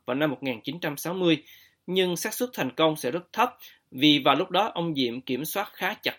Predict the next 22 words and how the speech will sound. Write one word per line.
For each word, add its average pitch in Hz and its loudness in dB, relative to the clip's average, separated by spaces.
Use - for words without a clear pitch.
chẽ 117 6
đất 175 -6
nước, 190 0
ông 123 -10
giải 104 2
thích. - -2
Tuy 214 0
nhiên, 208 2
một 135 -4
phần 135 -2
lỗi 123 2
cũng 151 -4
do 180 2
ông 160 0
Diệm 120 -2
thiếu 214 -4
sự 117 -2
khéo 165 0
léo 180 0
về 185 -2
ngoại 113 -2
giao 147 6